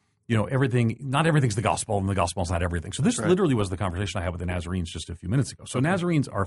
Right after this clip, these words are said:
Speaker 1: far more connected to works of justice and mercy than, than theologically we would be historically. And so that's part of their heritage. Um, but,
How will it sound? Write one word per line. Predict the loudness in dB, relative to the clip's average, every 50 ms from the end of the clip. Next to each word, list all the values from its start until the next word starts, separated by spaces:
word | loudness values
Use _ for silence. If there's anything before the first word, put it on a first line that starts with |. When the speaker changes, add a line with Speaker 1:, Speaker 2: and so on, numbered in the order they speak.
| -4 -8 _ 0
Speaker 1:
far | 4 4 6 6
more | 6 4 2
connected | 0 0 -2 -2 -2 -2 -2 -4 -4 -6 _ _ _ _ _ _ _ _ _ -4
to | 2 4 4 4 4 4 4 2
works | 2 2 2 2 4 4 4 2 0 0 -2 0
of | 2 0 0
justice | 0 0 0 0 0 -2 -2 -2 -2
and | 0 0 0
mercy | 2 0 0 -2 -2 -2 -2 -2 -2
than, | -2 -2 0 0 2 0 0 -2 -4 _ _ _ _ _
than | -4 -2 -2
theologically | 0 2 2 2 2 2 2 2 2 0 -4 -2 0 0 0
we | 2 2 2
would | 2 2 0
be | 0 -2 -4
historically. | -4 -4 -4 -2 -4 -4 -4 -8 -12 -14 -14 -20 -20 _ _ _ _ _ -2
And | -2 0 0
so | 2 2 2 2 2 0 -2
that's | -4 0 0 2 2 0 -2
part | -4 2 2 2 2
of | 2
their | 2
heritage. | 2 4 4 4 2 0 -6 -10 _ _ _ _ _ -2
Um, | 0 0 0 2
but, | 2 2 0 0